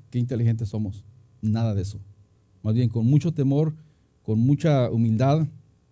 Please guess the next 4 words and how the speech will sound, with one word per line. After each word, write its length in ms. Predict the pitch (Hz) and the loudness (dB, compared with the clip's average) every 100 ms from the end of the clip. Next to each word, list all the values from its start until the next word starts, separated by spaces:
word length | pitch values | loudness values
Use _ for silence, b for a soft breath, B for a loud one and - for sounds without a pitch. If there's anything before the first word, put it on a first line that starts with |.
| _ _ _ _ _ - - - - - _ - | _ _ _ _ _ -20 -20 -20 -20 -20 _ -12
así, 460 | 110 104 170 196 156 - _ | -6 0 2 2 -2 -12 _
postrados 420 | 110 101 147 156 | -6 -2 2 2
al 60 | 143 | 2
Señor, 320 | 113 139 160 | 2 2 2